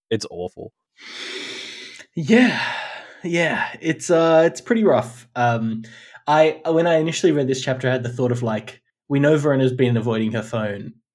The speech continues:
Speaker 2: Ha-, has she seen some of these texts and is avoiding confronting it? We find out next chapter that that's most likely not the case.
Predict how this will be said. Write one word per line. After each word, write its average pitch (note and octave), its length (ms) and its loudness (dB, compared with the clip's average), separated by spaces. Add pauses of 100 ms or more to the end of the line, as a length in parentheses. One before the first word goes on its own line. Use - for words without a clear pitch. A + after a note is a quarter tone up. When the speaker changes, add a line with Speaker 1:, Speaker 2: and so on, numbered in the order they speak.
(160)
Speaker 2:
Ha-, - 100 -12 (220)
has D3 280 -2
she C#3 200 -4
seen B2 500 -2
some B2 240 -2
of A2 140 -4
these A2 280 -6
texts - 600 -8
and B2+ 100 -2
is A#2 80 -2
avoiding A2+ 480 -2
confronting A2 500 -8
it? - 180 -10 (360)
We D3+ 160 2
find F3 340 0
out C#3+ 220 4
next B2+ 240 -2
chapter B2 300 -2
that A#2 160 -4
that's A2 260 -6 (140)
most C3+ 480 -2
likely A2 340 -4
not - 200 -14
the B2 80 -10
case. - 460 -16